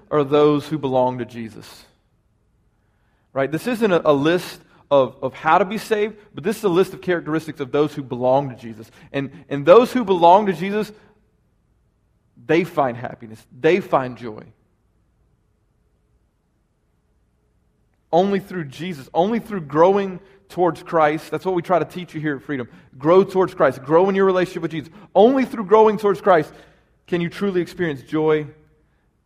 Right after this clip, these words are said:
and the blessings that Jesus brings. Only through, through growing towards Christ do, do we experience peace and hope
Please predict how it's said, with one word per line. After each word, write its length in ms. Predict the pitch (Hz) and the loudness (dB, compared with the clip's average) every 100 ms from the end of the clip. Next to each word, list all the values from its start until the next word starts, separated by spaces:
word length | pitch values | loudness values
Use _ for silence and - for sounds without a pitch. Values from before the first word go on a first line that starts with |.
| _ _ | _ _
and 80 | 127 | -14
the 40 | 120 | -6
blessings 460 | 139 147 - 135 | 0 0 -2 -10
that 80 | 135 | -10
Jesus 300 | 131 139 123 | -8 -10 -10
brings. 340 | 127 131 127 | -10 -10 -8
Only 240 | 113 165 190 | -4 -2 -2
through, 300 | 175 170 143 _ _ _ | -4 -10 -10 _ _ _
through 380 | - 151 143 - - - | -6 -4 -4 -8 -18 -14
growing 320 | 135 165 175 165 | 2 4 4 -2
towards 200 | 160 143 | -6 -4
Christ 300 | 151 135 - | -4 -4 -6
do, 160 | 143 | -8
do 160 | 135 135 | -8 -8
we 120 | 143 | -8
experience 420 | 117 - 131 113 - | -8 -10 -10 -12 -16
peace 400 | 160 165 170 - _ _ _ _ _ _ _ _ _ _ _ _ _ _ _ _ _ _ _ _ | -14 -14 -16 -20 _ _ _ _ _ _ _ _ _ _ _ _ _ _ _ _ _ _ _ _
and 120 | 120 107 | -20 -10
hope 320 | 135 120 | -8 -8